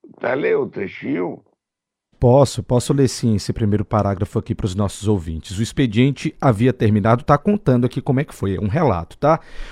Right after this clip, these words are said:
Speaker 2: O expediente havia terminado, mas o vai e vem na recepção do Washington Plaza Hotel ainda era intenso na quinta, dezoito de abril. Reunidos no lobby,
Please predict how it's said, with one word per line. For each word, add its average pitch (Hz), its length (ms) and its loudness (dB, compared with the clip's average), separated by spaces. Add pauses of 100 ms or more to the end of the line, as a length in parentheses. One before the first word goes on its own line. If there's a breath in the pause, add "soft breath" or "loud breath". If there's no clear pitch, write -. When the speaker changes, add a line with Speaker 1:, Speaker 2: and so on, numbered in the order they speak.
(120)
Speaker 2:
O 143 60 6
expediente 170 560 6
havia 147 180 4
terminado, 147 680 6 (320 loud breath)
mas 131 400 6
o 127 80 2
vai 139 280 6
e 117 40 6
vem 127 240 4
na 131 80 4
recepção 113 640 2
do 107 120 0
Washington 107 520 0
Plaza 107 500 0
Hotel 110 540 2 (320 loud breath)
ainda 135 420 6
era 120 220 6
intenso 139 500 2
na 120 140 0
quinta, 147 420 0
dezoito 110 460 0
de 123 100 2
abril. 101 400 2 (360 loud breath)
Reunidos 110 720 6
no 135 140 2
lobby, 123 440 6